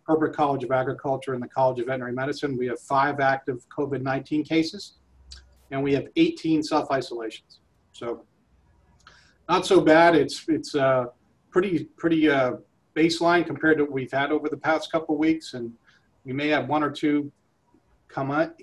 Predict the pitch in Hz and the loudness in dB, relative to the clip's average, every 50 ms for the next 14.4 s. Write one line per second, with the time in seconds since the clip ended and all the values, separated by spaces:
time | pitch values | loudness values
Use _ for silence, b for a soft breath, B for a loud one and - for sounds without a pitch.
0 | - - - 143 156 170 180 190 180 - - - 196 175 - - 185 180 160 156 | -18 -12 -8 -4 -2 -2 0 0 0 -2 0 0 0 0 0 0 -2 0 0 0
1 | 156 151 147 151 151 147 139 135 - - - 151 - 156 147 - - 151 147 135 | 0 0 2 2 2 2 0 -2 -4 -2 -2 -2 0 -2 -4 -4 -4 -4 -2 -2
2 | 120 131 - - - - _ _ _ _ _ _ _ _ - 131 127 120 117 - | -2 -2 -4 -10 -16 -20 _ _ _ _ _ _ _ _ -16 -14 -12 -12 -12 -10
3 | - 123 107 127 127 131 127 131 127 127 135 127 - - - - 143 139 131 - | -8 -8 -8 -6 -6 -4 -2 0 0 0 0 -2 -4 -8 -10 -6 -6 -6 -6 -6
4 | 135 127 120 131 131 127 123 117 123 123 123 123 127 127 - 131 - 139 131 127 | -8 -8 -6 -4 -4 -4 -4 -6 -6 -6 -4 -4 -4 -6 -8 -8 -6 -6 -4 -4
5 | - 220 185 - - 131 135 139 139 139 - 139 117 - 127 127 127 117 - 143 | -4 -6 -6 -6 -8 -8 -6 -6 -6 -6 -8 -10 -10 -10 -8 -8 -8 -8 -6 -6
6 | 147 147 147 127 117 123 117 - - 139 131 123 120 120 120 120 110 107 110 - | -6 -4 -4 -6 -6 -6 -10 -8 -8 -8 -8 -6 -8 -8 -8 -10 -10 -12 -12 -14
7 | - 117 110 104 95 - _ _ _ B B B B B B B B B B B | -14 -14 -14 -14 -16 -20 _ _ _ B B B B B B B B B B B
8 | B B B B - - - 139 127 143 160 175 202 196 185 180 160 156 160 156 | B B B B -18 -12 -8 -4 0 4 6 6 6 6 6 6 6 6 6 6
9 | 147 135 165 202 214 - - - 143 139 139 135 - - 127 123 - - - 156 | 6 6 6 6 6 4 2 0 -2 -2 -2 -2 -4 -6 -12 -12 -14 -12 -8 -8
10 | 147 131 - 147 147 147 139 131 139 127 - - 127 113 - - - 120 110 107 | -6 -4 -2 -2 -2 -2 -2 -4 -6 -8 -8 -10 -14 -14 -14 -14 -12 -10 -8 -8
11 | 110 107 101 _ _ _ _ _ _ _ _ _ _ _ - 120 123 127 120 - | -8 -10 -12 _ _ _ _ _ _ _ _ _ _ _ -12 -10 -8 -8 -6 -4
12 | 165 170 160 139 135 135 - - - 147 147 147 139 139 143 - - 143 143 135 | -2 0 0 0 -2 -4 -4 -2 0 0 0 0 0 -2 -6 -6 -2 -2 -2 -2
13 | 139 - - - 127 - - - 143 135 - 180 170 165 - - 131 131 135 139 | -2 -6 -10 -10 -10 -8 -6 -4 -6 -4 -2 -2 -4 -4 -4 -6 -6 -4 -4 -4
14 | 139 - 160 147 139 - - | -4 -4 -6 -6 -6 -8 -12